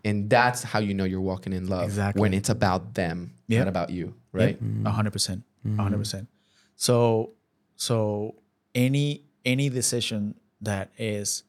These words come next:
Speaker 2: made out of hurry or haste,
Speaker 3: Mm.
Speaker 2: um, probably doesn't come from love.
Speaker 1: Mm.
Speaker 2: And so it, it, it's really important to, to have that patience, because if not, then honestly, you're gonna,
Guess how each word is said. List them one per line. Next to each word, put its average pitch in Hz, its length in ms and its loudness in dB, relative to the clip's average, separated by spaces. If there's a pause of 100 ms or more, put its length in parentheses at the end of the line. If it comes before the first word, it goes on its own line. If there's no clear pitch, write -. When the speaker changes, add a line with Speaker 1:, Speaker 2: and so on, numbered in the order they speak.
(200)
Speaker 2:
made 104 460 -2
out 101 120 -2
of 95 140 -6
hurry 123 480 -2 (360)
or 98 100 -4
haste, 120 500 -4 (360)
Speaker 3:
Mm. 101 60 -10 (580)
Speaker 2:
um, 98 320 -6
probably 131 400 0
doesn't 113 260 -4
come 104 160 -6
from 92 180 -12
love. - 180 -12 (440)
Speaker 1:
Mm. 95 200 -4
Speaker 2:
And - 100 0
so 98 640 -2
it, 120 220 -4
it, 113 240 -2
it's - 260 -6 (100)
really 113 300 0
important 110 360 -4
to, 107 160 -6 (720)
to 117 120 0
have 107 220 0
that 104 180 0
patience, 110 440 -4
because 107 540 -6 (480)
if 98 180 -4
not, 104 320 -2
then 85 240 -10 (720)
honestly, 123 400 4
you're 113 260 -2
gonna, 107 480 -2